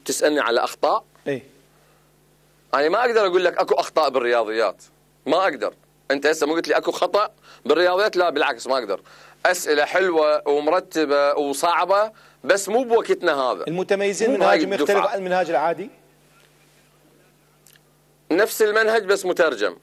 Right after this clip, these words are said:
Speaker 2: هاي ما في
Speaker 1: نفس
Speaker 2: شيء.
Speaker 1: المنهج بس مترجم.
Speaker 2: ها، لأنه، لأنه كل دراستهم إنجليزي.
Speaker 1: لغة. إيه، كل دراستهم إنجليزي، المواد العلمية الأربعة.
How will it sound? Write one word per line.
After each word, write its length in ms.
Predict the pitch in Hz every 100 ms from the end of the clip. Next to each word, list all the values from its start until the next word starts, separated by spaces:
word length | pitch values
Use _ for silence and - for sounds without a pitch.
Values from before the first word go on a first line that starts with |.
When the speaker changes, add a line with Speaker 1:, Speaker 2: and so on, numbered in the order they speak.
| _ _ _ _ _ _ _ _
Speaker 2:
هاي 120 | - 113
ما 120 | -
في 100 | 135
Speaker 1:
نفس 140 | 160
Speaker 2:
شيء. 120 | 147
Speaker 1:
المنهج 300 | 135 143 156
بس 220 | 156 151 147
مترجم. 380 | 139 139 92
Speaker 2:
ها، 180 | 143 160
لأنه، 440 | 156 175 180 170 165
لأنه 640 | 170 170 170 175 180 170
كل 140 | 185
دراستهم 520 | 180 170 151 151 180 165
إنجليزي. 420 | 123 110 104 - _ _ - _ _ _
Speaker 1:
لغة. 300 | 139 151 104 - _ _ _ _ _ _ _ 127
إيه، 180 | 101
كل 240 | - 160 123
دراستهم 380 | 131 131 165 156
إنجليزي، 460 | 135 123 156 160
المواد 280 | 165 160 143
العلمية 340 | 131 143 151
الأربعة. 420 | 143 135 117 87